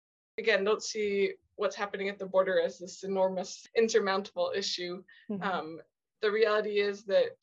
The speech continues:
Speaker 1: each of us have a way that we can become more hospitable, that we can build a more hospitable community, nation, world.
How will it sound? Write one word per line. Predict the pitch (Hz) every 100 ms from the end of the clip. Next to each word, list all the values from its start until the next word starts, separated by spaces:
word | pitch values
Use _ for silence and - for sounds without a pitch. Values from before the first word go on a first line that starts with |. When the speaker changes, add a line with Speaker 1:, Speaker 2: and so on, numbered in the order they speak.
| - - _ -
Speaker 1:
each | 269 269
of | 233
us | 202 202 -
have | 202 190
a |
way | 180 185 196
that | 190 165
we | 185
can | 196 180
become | 175 - 185
more | 180 180
hospitable, | 190 - - - 170 170 - -
that | -
we |
can | 190 190
build | 180 175 180
a |
more | 175 180
hospitable | 190 - - 185 - -
community, | - 254 240 202 196 190
nation, | 208 226 - 190 185
world. | 180 208 196 190